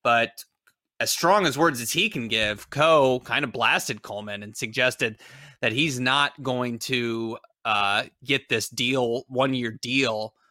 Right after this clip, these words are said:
Now, of course, that he has no jurisdiction over that, but suggesting that Coleman may not compete in the Olympics after all, may not get that one-year deal. He's lo-, one-year ban that he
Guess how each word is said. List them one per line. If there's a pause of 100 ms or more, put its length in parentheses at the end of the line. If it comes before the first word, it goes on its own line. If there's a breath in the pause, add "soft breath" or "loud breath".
(140)
Now,
of
course,
that
he
has
no
jurisdiction
over
that,
but (280 loud breath)
suggesting
that
Coleman (380)
may
not
compete
in
the
Olympics
after
all,
may
not
get
that
one-year
deal.
He's
lo-,
one-year
ban
that
he